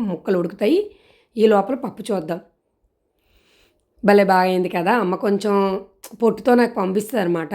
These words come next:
మంచిది కదా అని చెప్పేసి. మీ దగ్గర ఏముంటే అది. ఇప్పుడు ఎక్సలెంట్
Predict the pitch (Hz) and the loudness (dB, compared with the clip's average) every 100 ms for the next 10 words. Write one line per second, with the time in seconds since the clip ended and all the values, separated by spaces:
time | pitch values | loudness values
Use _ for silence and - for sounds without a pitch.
0 | 247 240 185 190 - 180 180 165 175 185 | -2 0 -2 -2 -4 -2 -2 -2 -4 -2
1 | 180 175 294 370 - _ _ _ 208 196 | -2 0 0 0 -8 _ _ _ -2 2
2 | 196 180 180 185 190 185 185 202 170 180 | 4 4 4 2 0 -2 0 -2 -2 -6
3 | - _ _ - - 175 170 - 214 196 | -8 _ _ -16 -6 -6 -6 -6 -2 -2
4 | 190 | 0